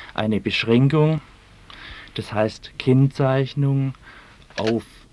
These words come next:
ähm, ökologisch vertretbare, äh, Produkte hinzuwirken oder aber zunächst auf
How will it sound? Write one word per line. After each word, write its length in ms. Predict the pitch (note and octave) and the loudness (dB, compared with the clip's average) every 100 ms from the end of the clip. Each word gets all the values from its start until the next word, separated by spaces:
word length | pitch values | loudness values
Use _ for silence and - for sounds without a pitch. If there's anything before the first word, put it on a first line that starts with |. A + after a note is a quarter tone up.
| _ _ - _ - | _ _ -20 _ -8
ähm, 1300 | A#2+ A#2 A2+ A2 G#2+ G#2+ G#2 G2+ G2+ G2+ G2 F#2+ F#2 _ _ _ - - | -6 -4 -2 -2 -2 -2 -2 -2 0 -2 -2 -4 -6 _ _ _ -18 -8
ökologisch 640 | G#2 - A2 A#2 A#2 - | -8 -2 0 0 0 -8
vertretbare, 1120 | - G#2 - A2 B2+ C#3 - A2 G2+ G2+ F#2+ F#2+ - - - - - - - - | -12 -16 -6 2 2 2 -2 -2 -2 -2 -4 -8 -12 -20 -20 -20 -20 -20 -20 -10
äh, 760 | - G#2 G#2 G2+ G2 G2 G2 - - - - - - - - | -6 -4 -4 -4 -6 -6 -8 -10 -14 -20 -20 -20 -20 -20 -20
Produkte 640 | - A#2+ A#2 A#2+ - D3 D3+ - - - - - - - - - - - | -2 -2 2 -2 0 -2 -2 -8 -20 -20 -20 -20 -20 -20 -20 -20 -20 -4
hinzuwirken 680 | C#3 C3 - B2+ C3+ C3 A#2+ - - - | 0 0 0 0 2 2 -2 -8 -8 6
oder 320 | C#3 C#3 - | 8 8 6
aber 400 | B2 B2 B2 A#2+ - - - - | 4 6 2 0 -8 -20 -20 -6
zunächst 640 | B2+ A#2 C#3 - - - - - - - - - - | 2 4 4 -2 -8 -10 -18 -20 -20 -20 -20 -20 -2
auf 240 | A#2 A#2 | 2 2